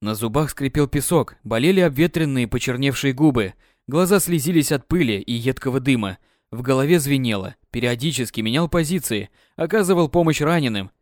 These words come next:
Кровяне пальцы вскрывал цинки с патронами, насыпая боеприпасы в каски, карманы или просто подставленные ладони товарищей. Когда С В Т окончательно заклинило, подобрал винтовку убитого товарища и снова стрелял.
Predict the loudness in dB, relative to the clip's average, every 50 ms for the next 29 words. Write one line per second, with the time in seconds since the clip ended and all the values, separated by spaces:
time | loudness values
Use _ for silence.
0 | _ _ _ _ -4 -2 -2 0 2 2 4 4 2 2 2 2 2 2 2 0
1 | 0 -4 -4 -4 -4 -4 -2 0 0 2 0 0 0 0 -2 0 0 -2 -4 -4
2 | -4 -4 -2 0 2 2 2 2 0 -2 -4 -6 -8 _ _ _ _ _ -6 -4
3 | -4 -4 -2 0 2 2 2 4 2 2 2 2 -2 0 2 0 0 0 0 -4
4 | -2 0 0 0 0 0 -2 -6 -6 -6 -8 _ _ _ _ _ -4 -4 0 0
5 | 2 2 2 2 0 -2 -4 -6 _ -2 0 2 2 4 4 4 4 4 2 0
6 | 0 0 -2 0 0 0 2 2 2 2 2 2 2 0 0 0 0 0 0 0
7 | 0 2 2 4 4 2 2 0 -2 -4 -6 -6 -8 _ _ _ _ _ _ -8
8 | -6 -4 0 2 2 2 2 2 0 0 2 2 2 2 2 2 0 -2 2 2
9 | 0 0 2 -2 -2 -2 -2 -2 -2 0 0 0 0 0 0 -2 -4 -6 -10 _
10 | _ _ -6 _ 2 4 4 4 4 2 2 2 2 0 2 2 2 2 2 2
11 | 2 2 2 0 0 0 0 0 0 0 0 2 2 4 4 2 2 0 -2 -2
12 | -2 0 0 0 0 0 0 0 -2 -2 -2 -2 -2 -4 -6